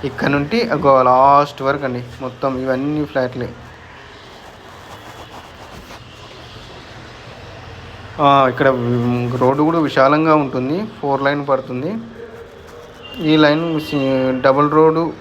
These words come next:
and చూడండి అదో ఇక్కడే రైట్ సైడ్‌లో ఇక్కడ నుండి అక్కడ వరకు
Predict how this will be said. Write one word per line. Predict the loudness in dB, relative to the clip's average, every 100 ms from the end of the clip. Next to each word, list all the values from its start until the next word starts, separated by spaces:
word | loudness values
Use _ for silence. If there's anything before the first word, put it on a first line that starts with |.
| -18 -10 -6
and | -4 -4 -4 -6 -8 -14 -20 -20 -20 -18 -12 0
చూడండి | 2 2 0 -8 -18 -20 -20 -20 -20 -20 -20 -20 -18 -6
అదో | 2 4 4
ఇక్కడే | 2 -2 0 0 -2 -14 -16 -12 -4 2
రైట్ | 2 4
సైడ్‌లో | 0 0 -4 -6 -16 -16 -8 -4 -4
ఇక్కడ | 0 0
నుండి | 0 0 0
అక్కడ | 0 0
వరకు | 0 -2 -4